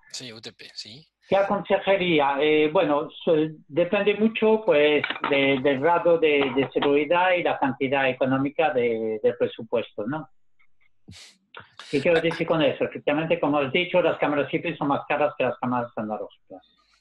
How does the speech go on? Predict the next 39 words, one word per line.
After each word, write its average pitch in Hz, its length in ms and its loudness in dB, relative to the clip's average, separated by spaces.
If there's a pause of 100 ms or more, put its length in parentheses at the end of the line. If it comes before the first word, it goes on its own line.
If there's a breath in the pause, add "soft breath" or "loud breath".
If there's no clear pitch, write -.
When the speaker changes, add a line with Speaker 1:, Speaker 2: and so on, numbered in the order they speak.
(140)
Speaker 1:
Aquí 135 160 -8
Speaker 2:
¿De - 60 -6
acuerdo? 135 240 0
Speaker 1:
ponen, 170 240 -2
Speaker 2:
Hay - 140 -2
Speaker 1:
aquí - 100 -6
ponen, 175 220 -2
Speaker 2:
bastante 175 320 -2
Speaker 1:
aquí, 139 160 -4
Speaker 2:
diferencia. 117 340 -8 (140)
Speaker 1:
aquí 139 240 -6
ponen 180 180 -2
en 180 180 -2
el, 165 80 -2 (120)
en 147 140 -4
el 147 100 -4
chat, - 340 -6
"U 185 100 -4
T 202 140 -6
P 214 180 -2
con 175 200 -6
balloons 185 420 -4
para 165 180 -2
el 156 80 -4
futuro". 139 460 -12
Es 143 80 -12
decir, 147 180 -8
cable 156 240 -4
U 165 60 -8
T 175 140 -6
P 196 160 -4
por 143 120 -6
si 131 60 -6
hay 139 60 -4
que 147 80 -2
cambiar 151 180 -4
a 156 40 -2
I 151 60 -4
P 190 220 -6